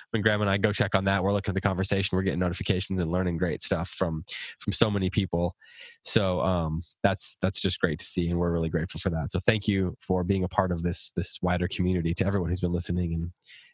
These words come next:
um, commenting and sharing the show with other people and, and all that. So that, that's just, it's been great to see. And we are, as I've been saying, really grateful for that. Okay. So let's answer some questions. Let's have Cindy answer some questions. We have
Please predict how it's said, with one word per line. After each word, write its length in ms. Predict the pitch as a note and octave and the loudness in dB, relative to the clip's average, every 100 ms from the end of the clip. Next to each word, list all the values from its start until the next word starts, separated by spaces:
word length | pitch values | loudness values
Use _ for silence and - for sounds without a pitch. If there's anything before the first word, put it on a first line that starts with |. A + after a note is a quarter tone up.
| - F2 | -4 -2
um, 80 | F2+ | 0
commenting 480 | G2+ F#2+ F2 G2 F2+ | 0 0 0 0 0
and 120 | E2 | 0
sharing 260 | G2+ F#2+ | 0 2
the 80 | F2+ | 0
show 160 | E2+ F#2 | 2 0
with 140 | F2+ | 2
other 140 | F#2 E2+ | 0 2
people 360 | F#2 F2 D#2+ | -2 0 -2
and, 140 | E2 - | -2 0
and 100 | F2 | 0
all 140 | F2+ | 0
that. 260 | D#2+ - - | 0 -4 -2
So 260 | E2+ D#2+ F2 | -2 -2 0
that, 160 | F2 | 0
that's 240 | C#2+ G#2+ - | 2 0 0
just, 160 | G2+ | 0
it's 140 | - F#2+ | 0 2
been 120 | G2+ | 2
great 200 | G2 F2 | 2 0
to 60 | - | 0
see. 200 | - F2 | 0 0
And 120 | E2+ | 2
we 180 | E2+ E2 | 2 2
are, 180 | E2 D#2 | 2 0
as 140 | F#2+ F#2 | 0 0
I've 160 | E2 | 0
been 100 | F2 | 0
saying, 380 | - F#2+ E2+ D#2+ - | 0 0 0 -2 -6
really 240 | F2+ F#2 | -2 0
grateful 380 | E2 E2+ C#2 D#2 | 2 0 -2 -6
for 260 | E2 - D2+ | -4 -2 -2
that. 160 | C2+ - _ - - - - - - - - - - _ | -2 -4 _ -16 -14 -14 -12 -12 -12 -14 -16 -20 -20 _
Okay. 280 | C#3 C3+ F2+ | 0 0 -2
So 340 | D#2+ E3+ A#2+ F2+ - - - - | 0 0 -2 -4 -8 -12 -16 -6
let's 400 | - C3 E3+ - - - | 0 0 0 -2 0 0
answer 260 | C3 B2+ | 2 0
some 140 | A2+ A2 | 0 0
questions. 680 | A2+ F#2+ - E2 E2+ - - - | 2 0 -2 -2 -2 -2 -4 -2
Let's 160 | - | 0
have 120 | A2 G2 | 0 0
Cindy 360 | - B2+ A2 | 0 2 2
answer 220 | F#2+ F#2 F#2+ | 0 0 0
some 120 | F#2+ | 0
questions. 380 | G2 F#2 F2+ A2+ | 0 0 0 0
We 80 | A#2 | 0
have 260 | C3 A2+ | -2 -6